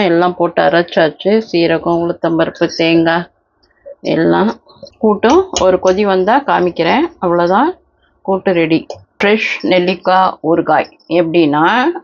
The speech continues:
நெல்லிக்காய் பொடி பொடியா நறுக்கிட்டு கொஞ்சமா உப்பு, கொஞ்சமா காரப்பொடி,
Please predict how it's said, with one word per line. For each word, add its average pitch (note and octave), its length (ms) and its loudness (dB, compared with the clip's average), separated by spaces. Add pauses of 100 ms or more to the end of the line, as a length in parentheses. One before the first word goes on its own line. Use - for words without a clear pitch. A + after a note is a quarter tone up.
(320)
நெல்லிக்காய் F3 540 2
பொடி E3 200 -2
பொடியா E3+ 240 0 (120)
நறுக்கிட்டு D#3+ 500 -2 (580)
கொஞ்சமா F#3+ 540 2 (300)
உப்பு, D#3+ 260 0 (140)
கொஞ்சமா F#3 360 0 (140)
காரப்பொடி, F3+ 440 0